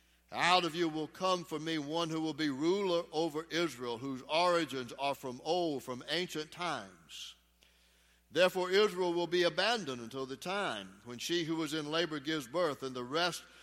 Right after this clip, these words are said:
of his brothers return to join the Israelites.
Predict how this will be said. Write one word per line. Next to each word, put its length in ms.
of 160
his 180
brothers 460
return 760
to 100
join 640
the 140
Israelites. 840